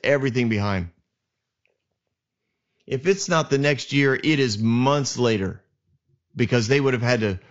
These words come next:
reforge all of their things, but they all have businesses, right? The, if you're gonna take the whole nation with you, you, you've taken the,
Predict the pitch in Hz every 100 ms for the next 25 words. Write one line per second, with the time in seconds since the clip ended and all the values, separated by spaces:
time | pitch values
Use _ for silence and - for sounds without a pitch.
0 | _ 120 139 160 139 143 143 139 120 113
1 | - - _ - - 123 139 127 117 120
2 | 107 139 120 131 120 131 139 156 151 135
3 | 139 156 151 117 95 104 117 - 110 107
4 | 113 98 - - 113 143 156 160 127 151
5 | 123 113 - 156 147 143 - _ _ _
6 | _ _ _ - 135 139 151 139 123 139
7 | 123 104 101 117 139 127 127 143 135 143
8 | 139 131 117 110 104